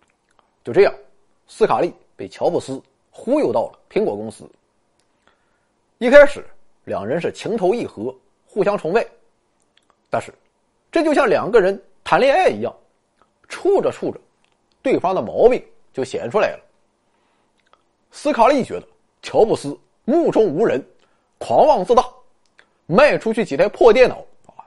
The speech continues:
简直不知道自己姓甚名谁了，号称自己很懂产品，结果麦金塔电脑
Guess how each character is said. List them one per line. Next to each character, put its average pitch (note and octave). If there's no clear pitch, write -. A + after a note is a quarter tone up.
简 -
直 G3
不 B3
知 C#4+
道 C4+
自 A#3
己 -
姓 D#4
甚 D3+
名 D3
谁 -
了， -
号 D#4
称 A#3+
自 C4
己 E3
很 A3+
懂 G#3
产 F3
品， B2+
结 -
果 A2
麦 A#3+
金 B3
塔 F#3
电 G#3
脑 -